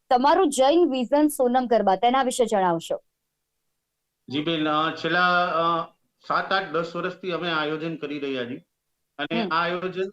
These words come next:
Speaker 2: અમારા નવનાથ વણિક સમાજ માટેનું આયોજન છે, જેમાં દીકરીઓ, અ, બિલકુલ વિનામૂલ્ય હોય છે. ચાલીસ વર્ષ સુધીની અમે મર્યાદિત, અ, ઉંમર રાખી છે કે ત્યાં સુધીની બહેનોને વિનામૂલ્ય અને ત્યારબાદના બહુ ટોકન ચાર્જની અંદર અમે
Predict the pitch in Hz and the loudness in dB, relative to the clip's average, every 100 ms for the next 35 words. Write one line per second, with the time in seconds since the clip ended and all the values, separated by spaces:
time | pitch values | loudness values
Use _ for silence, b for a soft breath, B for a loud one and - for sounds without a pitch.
0 | - 156 175 185 190 196 135 147 180 175 | -10 -6 -4 -2 -4 -6 -6 -6 -4 -4
1 | 175 175 135 135 170 - 156 160 156 151 | -4 -6 -10 -8 -8 -10 -8 -6 -6 -8
2 | 135 156 151 151 139 135 143 139 139 135 | -8 -6 -6 -6 -4 -4 -2 -4 -6 -6
3 | 147 131 135 151 139 127 127 156 160 165 | -8 -6 -6 -4 -6 -10 -8 -8 -6 -10
4 | 165 _ _ _ _ 139 139 139 151 185 | -14 _ _ _ _ -8 -6 -4 -4 -4
5 | 170 143 143 156 151 147 147 143 147 143 | -4 -2 -2 -2 -4 -4 -4 -6 -8 -8
6 | 131 131 139 139 139 135 135 139 139 143 | -6 -6 -8 -10 -10 -10 -10 -8 -8 -8
7 | 127 135 131 127 139 135 120 - 127 123 | -8 -8 -8 -8 -8 -10 -12 -12 -8 -4
8 | 120 120 131 143 135 120 - 127 139 - | -4 -6 -6 -6 -4 -6 -8 -12 -14 -16
9 | 127 - 156 156 143 147 143 131 131 139 | -12 -10 -8 -10 -10 -8 -6 -6 -6 -6
10 | 139 131 156 147 127 127 127 131 135 147 | -8 -6 -6 -6 -6 -8 -10 -10 -6 -6
11 | 151 139 135 135 151 139 135 139 135 151 | -4 -6 -6 -8 -8 -8 -10 -10 -10 -10
12 | 143 127 120 123 123 123 151 - 127 127 | -6 -8 -6 -8 -8 -8 -10 -10 -10 -12